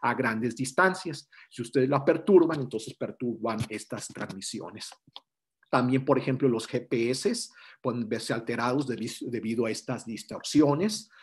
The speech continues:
Eh, puede haber, por ejemplo, alteraciones, por ejemplo,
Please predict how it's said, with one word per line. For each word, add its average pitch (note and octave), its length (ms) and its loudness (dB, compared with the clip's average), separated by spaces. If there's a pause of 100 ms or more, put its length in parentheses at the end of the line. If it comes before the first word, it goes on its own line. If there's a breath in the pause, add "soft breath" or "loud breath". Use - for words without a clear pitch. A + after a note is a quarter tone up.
(220 loud breath)
Eh, B2+ 460 4
puede C3+ 180 6
haber, C3 240 4
por C3 140 2
ejemplo, C3+ 320 0
alteraciones, B2+ 760 0
por G#2+ 200 -10
ejemplo, A2+ 680 -2